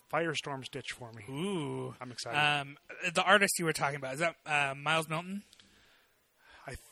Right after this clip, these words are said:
Speaker 1: think so. I don't, uh, I've got, I've
Speaker 2: Even
Speaker 1: got
Speaker 2: if it's
Speaker 1: the, uh,
Speaker 2: not,
Speaker 1: I've, I've
Speaker 2: follow
Speaker 1: got the
Speaker 2: Miles.
Speaker 1: Shazam Stitch out in my car. I can read his signature when I get up there.
Speaker 2: <laughs>
Speaker 1: Yeah,
Speaker 2: Um,
Speaker 1: he, he was doing a bit of a,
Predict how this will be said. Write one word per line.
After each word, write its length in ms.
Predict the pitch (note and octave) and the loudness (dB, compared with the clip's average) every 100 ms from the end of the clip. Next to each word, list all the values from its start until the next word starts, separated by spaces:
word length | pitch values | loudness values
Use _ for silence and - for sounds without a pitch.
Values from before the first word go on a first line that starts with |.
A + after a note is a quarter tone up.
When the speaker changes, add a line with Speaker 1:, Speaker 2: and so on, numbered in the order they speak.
| - | -12
Speaker 1:
think 200 | D#3+ G#3 | -12 -8
so. 420 | - G#3 A3+ A#3 F#3+ - - - - - _ _ - | -6 -4 -4 -6 -8 -18 -20 -20 -20 -20 _ _ -12
I 60 | C#3 | -10
don't, 320 | C#3 C#3 C#3 | -8 -10 -10
uh, 220 | C3 B2+ - - - | -10 -10 -14 -18 -12
I've 80 | C3+ | 0
got, 200 | F#3+ E3+ | 0 4
I've 60 | A3 | 4
Speaker 2:
Even 140 | C#4 | 6
Speaker 1:
got 20 | B3 | 4
Speaker 2:
if 60 | |
it's 80 | E3 | 0
Speaker 1:
the, 60 | C#3+ | -2
uh, 20 | |
Speaker 2:
not, 120 | G3 | -2
Speaker 1:
I've, 60 | F#3+ | -4
I've 60 | - | 0
Speaker 2:
follow 140 | - | 2
Speaker 1:
got 160 | G#3+ G#3 | 2 0
the 60 | E3+ | -2
Speaker 2:
Miles. 240 | D#3+ D3 | -2 -2
Speaker 1:
Shazam 340 | E3 E3 D3 B2 - - | -2 -4 -6 -12 -20 -8
Stitch 400 | - - C3+ - | -6 -2 -2 -2
out 140 | C#3 | -4
in 40 | B2+ | -6
my 120 | A2+ | -14
car. 340 | - C#3 A#2+ A2+ | -6 -4 -2 -4
I 80 | |
can 160 | B2+ B2+ | -8 -8
read 160 | C3 B2+ | -8 -6
his 140 | A#2 - | -6 -6
signature 400 | A#2+ A#2 - A#2+ | -6 -10 -12 -12
when 120 | A#2 | -12
I 60 | |
get 220 | A#2+ F#3 D3 | -4 -2 -2
up 100 | B2+ | -2
there. 160 | C3 B3+ - | -4 -2 -2
Speaker 2:
<laughs> 100 | - - - - - - G#3 - A3 - - - _ _ - - - _ _ _ - D#3+ | -2 -2 -2 -4 -6 -10 -12 -12 -16 -14 -16 -18 _ _ -20 -20 -20 _ _ _ -12 -2
Speaker 1:
Yeah, 360 | D#3+ D3+ C#3+ | 0 0 -2
Speaker 2:
Um, 60 | C#3 D3 D3+ | -6 -10 -6
Speaker 1:
he, 60 | D3 | -2
he 60 | |
was 120 | D#3 D3 | -2 0
doing 160 | D3 | -2
a 40 | C3+ | -2
bit 140 | C#3 | -2
of 80 | C3 | -2
a, 220 | B2+ | -4